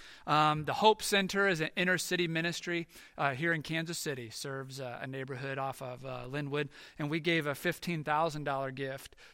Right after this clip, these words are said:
to the Hope Center because, uh, you were so generous and God provided so well. What we did with that is we bought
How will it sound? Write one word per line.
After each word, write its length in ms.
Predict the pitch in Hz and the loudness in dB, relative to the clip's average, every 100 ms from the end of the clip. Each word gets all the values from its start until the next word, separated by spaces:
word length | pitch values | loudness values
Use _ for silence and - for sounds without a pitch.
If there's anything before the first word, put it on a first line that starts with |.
| - | -8
to 480 | 170 147 139 139 135 - | -2 0 0 -2 -6 -6
the 100 | 151 | 0
Hope 240 | 202 175 | 0 0
Center 300 | - 135 120 | -6 -8 -8
because, 520 | 135 - 131 120 - - | -12 -8 -8 -8 -10 -8
uh, 200 | 131 123 123 | -6 -6 -8
you 140 | 139 | -8
were 140 | 127 123 | -8 -8
so 140 | 131 | -8
generous 440 | 127 127 120 120 | -8 -8 -8 -8
and 100 | 143 | -8
God 200 | 135 123 | -8 -8
provided 460 | 127 131 127 123 123 | -10 -6 -6 -6 -8
so 220 | - 135 | -8 -6
well. 320 | 135 135 127 - - - | -4 -4 -6 -8 -14 2
What 160 | 214 247 | 2 4
we 80 | |
did 200 | 156 208 | 8 8
with 100 | 214 - | 8 6
that 160 | 160 | 6
is 100 | 156 | 4
we 80 | 151 | 0
bought 520 | 135 156 175 - - | 6 10 10 8 -8